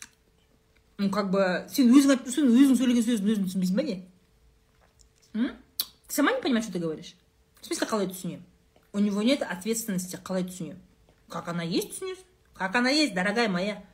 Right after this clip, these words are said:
Всё, безответственность, зачем? Басын тыға тұр. Тура осындай екі жігітім бар. Біреусі конкретно «Мына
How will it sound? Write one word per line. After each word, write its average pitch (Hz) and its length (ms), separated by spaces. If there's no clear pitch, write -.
Всё, 254 420
безответственность, 240 600
зачем? 202 420
Басын 214 200
тыға 175 220
тұр. - 60
Тура 302 220
осындай 226 300
екі 202 160
жігітім 196 360
бар. 160 440
Біреусі 190 340
конкретно 185 460
«Мына 190 480